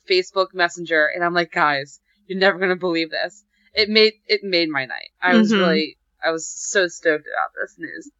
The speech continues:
Speaker 2: Yeah.
Speaker 1: But, uh, in addition to that, let's acknowledge how crazy it is that the return address, um, you know how you can, you can
Speaker 2: <laughs>
Speaker 1: kind, you can kind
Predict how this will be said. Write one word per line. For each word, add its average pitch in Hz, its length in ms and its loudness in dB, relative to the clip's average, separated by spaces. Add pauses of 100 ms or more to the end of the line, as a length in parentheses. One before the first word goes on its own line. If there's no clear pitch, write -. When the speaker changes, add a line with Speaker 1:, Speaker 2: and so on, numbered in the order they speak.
(120)
Speaker 2:
Yeah. 196 400 -2
Speaker 1:
But, 214 220 2 (720)
uh, 208 460 4
in 294 80 4
addition 370 380 0
to 285 140 -6
that, 208 300 4 (640)
let's - 160 -4
acknowledge 453 380 2
how 370 140 4
crazy 302 600 2
it 220 120 4
is 196 340 0 (400)
that 214 260 4 (220)
the 226 80 -2
return 247 580 2
address, 214 840 -2 (420)
um, 214 220 4
you 277 100 2
know 381 120 4 (140)
how 349 120 4
you 294 140 0
can, 277 160 -2
you 415 80 4 (160)
can 311 220 2
Speaker 2:
<laughs> - 80 -16
Speaker 1:
kind, 285 200 -2 (340)
you 302 120 -2
can 381 140 2
kind - 240 2